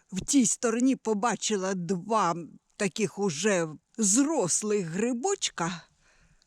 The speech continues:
Прийшла на цю сторону, а тут те, що любиш. Отакі грибочки ми найкраще любимо.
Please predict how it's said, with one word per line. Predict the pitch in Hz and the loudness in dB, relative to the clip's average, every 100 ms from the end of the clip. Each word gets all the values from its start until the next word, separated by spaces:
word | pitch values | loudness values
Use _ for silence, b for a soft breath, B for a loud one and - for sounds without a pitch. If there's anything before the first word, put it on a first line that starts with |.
| B B 214 | B B 0
Прийшла | - 254 - 269 247 | 2 0 0 -2 -2
на | 226 226 | 0 -2
цю | 220 - 233 | -4 -4 -6
сторону, | - - 359 381 302 214 170 156 - - B B B B B B | -6 -6 -2 0 0 0 -2 -6 -10 -20 B B B B B B
а | - 226 - | -6 -6 -4
тут | 320 330 - - - - - B B - - - - | -6 -4 -6 -10 -12 -20 -20 B B -20 -18 -18 -8
те, | - 262 | -2 0
що | 233 - - 247 | 0 -2 -2 -2
любиш. | 214 185 165 180 - - - - B B | -2 -4 -6 -6 -6 -6 -12 -20 B B
Отакі | - 214 220 208 - 226 | -8 -6 -4 -6 -2 0
грибочки | 190 208 196 160 160 - - - 196 - B B B | 0 0 -2 -4 -10 -6 -6 -6 -10 -12 B B B
ми | 202 208 | 2 4
найкраще | 196 202 - 214 202 202 - 208 | 4 0 -4 -4 -2 -2 0 0
любимо. | 202 190 170 180 175 180 | 0 0 -2 -2 -4 -8